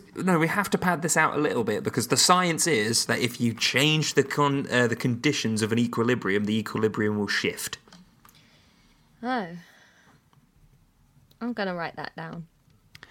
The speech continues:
Speaker 1: In science-y words, when a simple system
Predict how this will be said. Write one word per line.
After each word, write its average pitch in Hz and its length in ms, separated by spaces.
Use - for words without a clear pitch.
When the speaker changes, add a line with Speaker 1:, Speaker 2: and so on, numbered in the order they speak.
Speaker 1:
In 113 640
science-y 147 680
words, 101 420
when 110 160
a 113 60
simple - 380
system - 480